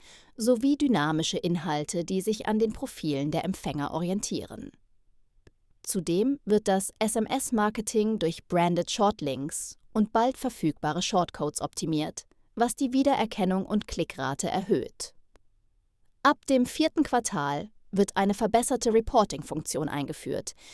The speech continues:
die Händlern tiefere Einblicke in die Zielgruppendynamiken über verschiedene Kanäle hinweg bietet.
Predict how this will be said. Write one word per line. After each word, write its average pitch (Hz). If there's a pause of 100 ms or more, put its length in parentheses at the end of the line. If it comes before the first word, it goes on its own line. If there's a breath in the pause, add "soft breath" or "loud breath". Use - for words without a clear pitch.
(200 loud breath)
die 214
Händlern 226 (360 loud breath)
tiefere 254
Einblicke 170
in 190
die 196
Zielgruppendynamiken 170
über 175
verschiedene 170
Kanäle 190
hinweg 151
bietet. -